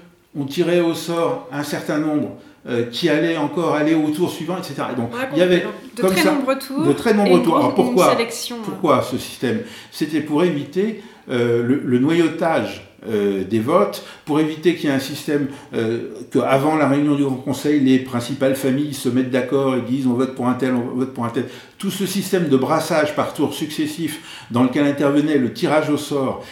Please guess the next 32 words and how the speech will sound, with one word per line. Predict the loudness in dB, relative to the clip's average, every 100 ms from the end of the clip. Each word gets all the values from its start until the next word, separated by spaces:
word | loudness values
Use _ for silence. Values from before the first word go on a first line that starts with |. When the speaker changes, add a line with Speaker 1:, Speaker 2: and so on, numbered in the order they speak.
| -6
Speaker 1:
et | 0
l'élimination | 4 6 6 6 6 4 0 -2 -2
des | 0
gens | 0 -2
qui | -2
avaient | 0
été | 0 -2
précédemment | -4 -4 -2 0 0 -2
tirés | -2 -2
au | 0
sort | -2 -2 -2 -2 -6 -18 -6
pour | -6 -6 -10 -14
la | -4 -2
désignation | 2 2 2 0 0 -2 -2
à | 0
l'étape | -2 0 -2
suivante, | -2 -2 -2 -4 -10 -20 -6
tout | -6
ça | -2 -2
pour | 0 -2
aller | -2 -4
jusqu'à | -8 -4
l'étape | -4 -2 -4
finale | -6 -6 -4 -2 -2 -4 -8 -18 -12 -8
où |
quarante | -2 2 4 4 0 0
et |
un | -2 -2 -4 -8
grands | -4 -2 0
électeurs | 0 -2 -4 -2 0 0 -6
triés | -8 -4 -2
ainsi | -2 -6 -12